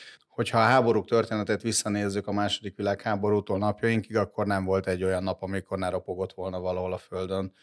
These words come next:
fegyver. Valamennyire azért hozzá vagyunk szokva a háborús helyzethez. Ö, ugye akkor, ö, egy nagyon érdekes szituáció történik, amikor ugye itt Magyarországhoz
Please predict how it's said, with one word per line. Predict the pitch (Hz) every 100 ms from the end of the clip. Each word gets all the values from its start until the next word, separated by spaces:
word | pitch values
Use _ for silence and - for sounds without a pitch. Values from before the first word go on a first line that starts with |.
| - - - _
fegyver. | - 104 110 123 131 139 -
Valamennyire | 113 110 110 107
azért | 104 107
hozzá | 107 104 101
vagyunk | 101 101
szokva | - 110 104
a |
háborús | 101 107 101 101 -
helyzethez. | 113 117 127 - 135 131 131 - - - - - _ -
Ö, | 123 113 113
ugye | 120 113 117
akkor, | 127 127 - 113
ö, | 110 107 107 104 104 120
egy | 107
nagyon | 117 123 107
érdekes | 113 104 - 101
szituáció | 123 110 104 98 107
történik, | 98 107 101 110 104 98
amikor | - 104 101 110 104
ugye | 107 107 104 104 117
itt | 117 107 -
Magyarországhoz | 107 98 101 98 - 101 98 107 -